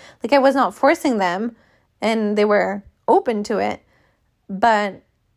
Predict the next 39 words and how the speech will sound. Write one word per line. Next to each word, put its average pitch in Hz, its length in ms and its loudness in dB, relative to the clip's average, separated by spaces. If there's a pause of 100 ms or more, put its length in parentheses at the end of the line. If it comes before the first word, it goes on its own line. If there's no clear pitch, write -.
(320)
they 254 260 2
didn't 254 200 0
ask 196 560 -4 (200)
for 80 240 -6
it. - 180 -14 (280)
So - 180 -8
something 302 400 0
that 277 100 2
I've 226 200 0
learned 175 440 -4 (140)
on 202 80 -4
a 196 100 -2
very 208 220 2
practical 190 480 -4
level 170 440 -4 (540)
now 220 640 -2
is 214 280 0
even 302 260 0
when 277 100 2
I 220 120 0
see 220 320 -6
something 220 420 -4
with 208 100 -2
my 190 140 -4
man 185 280 -6
right 180 180 -6
now, 185 400 -6 (540)
um, 185 520 0 (560)
you 208 100 -4
know, 185 200 -2
he's, 185 560 -6 (580)
he's 240 200 -4
desiring 262 540 2
a 269 40 -4
few 247 160 -4
things 214 380 -2
and 208 100 -2
not 208 180 -4
really 202 460 -6